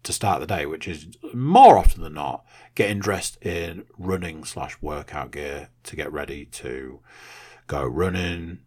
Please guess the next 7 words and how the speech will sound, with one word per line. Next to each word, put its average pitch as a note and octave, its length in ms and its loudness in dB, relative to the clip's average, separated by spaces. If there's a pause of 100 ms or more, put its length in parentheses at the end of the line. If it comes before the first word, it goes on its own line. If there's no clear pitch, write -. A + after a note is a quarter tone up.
walk - 240 -10
the - 80 -16
dog, E2 680 -2 (640)
take - 220 -8
a C#2 60 -12
child D#2+ 480 -4
somewhere, D#2 680 -10